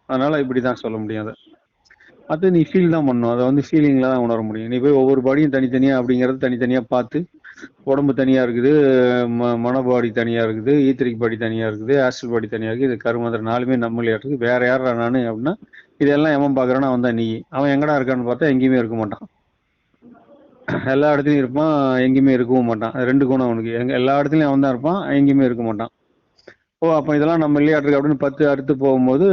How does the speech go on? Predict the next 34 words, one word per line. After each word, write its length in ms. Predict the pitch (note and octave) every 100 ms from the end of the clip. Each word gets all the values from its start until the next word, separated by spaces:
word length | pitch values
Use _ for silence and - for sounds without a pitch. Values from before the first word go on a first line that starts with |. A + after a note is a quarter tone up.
| D3+
கருமா 340 | C#3 C#3 D3
அழிஞ்சது. 340 | C3+ B2+ C3+ G3+
கருமா 320 | E3+ D3 D#3
அழிஞ்ச 220 | C#3+ C3 B2+
உடனே 180 | C3+ D#3
நீ 100 | C3
போய் 180 | A#2+ C3
ஆட்டோமேட்டிக்கா 560 | A#2+ A#2 A#2+ A#2 C#3+ C3 A2+ A2
ஸ்பேஸ்ல 380 | - A#2 B2 A2
கரைஞ்சிடுற. 440 | A2 G2+ G#2 - - _ _ _ _ _ _ _ _ - - - -
So, 80 | E3+
இந்த 120 | D3+
ஞானத்தை 380 | C#3+ D#3+ F3 E3
எல்லாம் 180 | F3+ D#3
தெரிஞ்சுக்கிட்டு 500 | D#3 E3+ E3 D#3+ G3
நீ 80 | E3+
சகசாராவிலேயே 760 | C#3+ C#3 D#3 F3+ E3 D#3 D#3+ C#3+
வெளியில 220 | D3 C#3
போனீன்னா, 380 | A#2+ A2+ A2 D#3 A#3 _ _ _ _ _ _ _ _ _ _ _ _ _ _
so, 140 | - A3+ G#3+ F3+ D#3+
ஸ்பேஸ்ல 500 | D3 - F3+ F#3+ F3+
இருக்கக்கூடிய 380 | D#3 C#3 D3 F#3+
எண்ணற்ற 500 | D#3+ D3+ D#3 D#3 F3
ஒரு 200 | D3 C3+ B2+
இதுல 220 | B2 E3+
நீயும் 380 | F3+ E3+ F3+ E3
உனக்குன்னு 300 | D3 D3 D#3+
ஒரு 40 | C3
களம் 300 | C3 C#3 C#3
இருக்கு, 240 | B2 F#3+
அந்த 100 | E3+
களத்துல 320 | B2+ B2 C3 B2
நீ 100 | A2+
இருப்ப. 240 | G2+ -